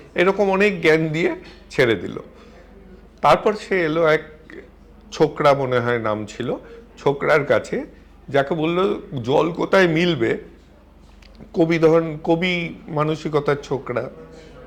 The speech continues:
তাই জলের সাথে স্থল, ফল, টলটল, থলথল সব মিলিয়ে দিল। কিন্তু যদি দেখেন,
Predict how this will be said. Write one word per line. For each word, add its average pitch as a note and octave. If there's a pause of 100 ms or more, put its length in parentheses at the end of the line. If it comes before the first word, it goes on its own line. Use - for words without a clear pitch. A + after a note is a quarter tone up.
(880)
তাই C#3
জলের C#3+
সাথে C#3+
স্থল, C3+
ফল, C3 (720)
টলটল, C3
থলথল B2 (320)
সব D#3+
মিলিয়ে C#3+
দিল। B2 (840)
কিন্তু F3+
যদি G#3
দেখেন, D3+